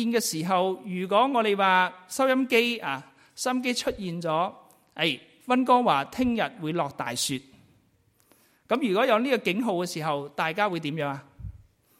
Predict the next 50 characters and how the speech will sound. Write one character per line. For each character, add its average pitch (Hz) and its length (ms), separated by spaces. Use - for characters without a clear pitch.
要 180 120
做 175 220
啲 208 120
乜 208 120
嘢 139 160
啊？ 147 100
你 233 160
會 226 160
唔 208 100
會 214 160
hea 220 300
喺 214 200
屋 247 40
企 226 120
入 214 100
邊 175 300
就 185 120
話 170 140
我 170 180
乜 196 140
都 - 140
唔 131 100
使 156 160
做？ 131 220
唔 147 220
會 180 160
啊 - 20
嘛， 180 340
聽 262 160
日 175 100
要 175 100
返 202 320
工 196 260
啊， 127 300
啊， 151 220
聽 247 140
日 208 100
要 190 80
返 220 260
工， 220 200
所 190 160
以 - 80
後 185 200
日 180 100
要 180 100
返 214 240
工 214 180
嘅 202 80
話， 170 120
你， 185 120